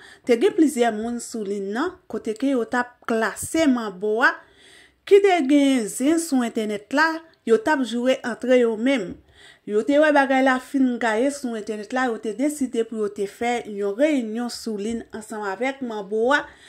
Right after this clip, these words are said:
Après Mambo a fin fermé li ale. Eh bien, Blondie ta parlé avec moun yo, li di, Mambo a pa gen éducation, Mambo a sort. Eh bien, après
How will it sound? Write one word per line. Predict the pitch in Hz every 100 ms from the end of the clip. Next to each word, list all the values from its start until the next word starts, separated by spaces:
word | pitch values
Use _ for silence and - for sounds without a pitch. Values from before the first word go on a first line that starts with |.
| - - - 415
Après | 403 381 370
Mambo | 359 320 285 269 269
a | 269
fin | 269 285 254
fermé | - 254 220 226 240
li | 220 214
ale. | 196 190 233 311 - _ _ - - - -
Eh | 381 370
bien, | 392
Blondie | 359 349 330 294
ta | 285 254
parlé | 269 226 226
avec | 220 202 208 196 185
moun | 185 180
yo, | 190 277
li | 233 202
di, | - 269 277 - _
Mambo | 208 262 381 277 262 247
a | 262
pa | 262 233 226 240 202
gen | 240 254 - -
éducation, | 226 - - 370 311 202 - - 208 226 - - - - -
Mambo | 233 381 330 302
a | 262 208
sort. | - - 220 269 - _ _ - - _
Eh | 381 403 269
bien, | 277 294 320 - _ _
après | - 311 285 302